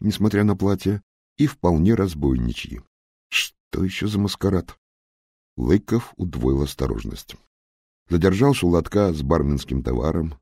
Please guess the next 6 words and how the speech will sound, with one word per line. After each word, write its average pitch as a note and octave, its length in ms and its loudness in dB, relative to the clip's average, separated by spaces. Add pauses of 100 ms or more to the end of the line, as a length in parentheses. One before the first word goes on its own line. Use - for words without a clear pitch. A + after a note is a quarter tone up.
(120)
зашел D#2 320 0
в F2+ 100 -6
цепную D#2+ 400 0
лавку D2 420 -2
фабрики - 460 -6
Сью. F2 460 -6